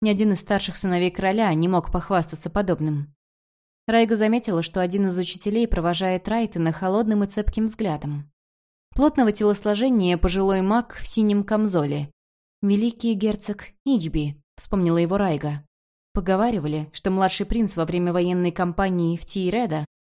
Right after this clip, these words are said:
перешел дорожку герцогу, и, похоже, тот с нетерпением ждал возможности отплатить. Один за другим юноши и девушки подходили к камню и уносили на браслетах яркие камни.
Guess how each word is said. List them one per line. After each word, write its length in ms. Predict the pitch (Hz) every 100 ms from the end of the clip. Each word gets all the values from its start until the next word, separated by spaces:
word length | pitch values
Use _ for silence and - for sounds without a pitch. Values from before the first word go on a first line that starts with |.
| _ -
перешел 380 | 214 208 262
дорожку 400 | 240 208 208 -
герцогу, 560 | 214 202 147 - 147 147 - - _ -
и, 100 | 190
похоже, 760 | 175 - 190 214 185 151 151 -
тот 220 | 196 185
с 80 | -
нетерпением 720 | 226 208 208 180 170 190 190
ждал 240 | 175 180
возможности 640 | 170 170 165 160 165 160 175
отплатить. 680 | 165 196 196 143 143 - - _ _ _ _ _ _ _ _
Один 300 | 226 254 349
за 80 | 330
другим 320 | 294 277 294
юноши 400 | 220 240 220 220
и 40 | 196
девушки 420 | 240 220 - 160
подходили 440 | 165 190 180 196
к 160 | 190 -
камню 500 | 262 214 156 156 160
и 100 | 208
уносили 380 | 202 196 240 220
на 100 | 208
браслетах 520 | 196 190 269 262 233
яркие 380 | 226 202 202 220
камни. 560 | - 180 151 147 147